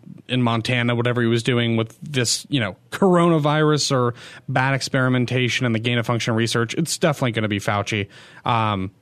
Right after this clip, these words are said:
because he's just the gift that keeps on giving. The, the, the, the rabbit hole of corruption just keeps getting deeper and deeper, and the plot keeps thickening. So it's Anthony Fauci for me.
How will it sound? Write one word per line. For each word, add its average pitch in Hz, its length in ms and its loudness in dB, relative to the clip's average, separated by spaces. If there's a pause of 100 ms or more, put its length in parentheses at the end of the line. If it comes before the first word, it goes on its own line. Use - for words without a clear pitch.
(100)
because 127 240 0
he's 180 220 4
just 196 180 0
the 151 120 0
gift 139 320 0
that 123 120 -2
keeps 139 320 -2
on 127 220 0
giving. 104 420 -2 (340)
The, 135 220 2
the, 127 240 0
the, 127 420 -4
the 127 300 2
rabbit 156 340 2
hole 160 360 2
of 131 100 -4
corruption 135 720 0 (340)
just - 220 -2
keeps 151 240 0
getting 123 560 0
deeper 123 400 0
and 107 100 0
deeper, 110 340 0
and 110 80 0
the 104 60 -2
plot 110 240 0
keeps 107 240 -4
thickening. 101 400 -2
So 117 440 0 (220)
it's 131 200 -2
Anthony 117 280 0
Fauci 101 320 -2
for 107 120 -4
me. 101 180 -2